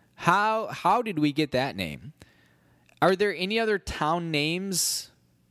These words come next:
uh, certainly somewhere in, in the United States, but not that I'm aware of, that are estates?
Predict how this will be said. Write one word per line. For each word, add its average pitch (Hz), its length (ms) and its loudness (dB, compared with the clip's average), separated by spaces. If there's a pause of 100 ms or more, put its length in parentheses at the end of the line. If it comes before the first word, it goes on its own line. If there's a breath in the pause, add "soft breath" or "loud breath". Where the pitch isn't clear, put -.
(480 soft breath)
uh, - 120 -8
certainly 139 600 0
somewhere 117 520 0
in, 95 120 -4
in 98 200 -4
the 92 100 0
United 90 340 -2
States, 92 300 -2
but 90 240 -2 (140)
not 110 220 2
that 98 120 0
I'm 104 220 -2
aware 85 240 -2
of, 90 180 -6 (400 loud breath)
that 117 300 2
are 117 340 0
estates? - 960 0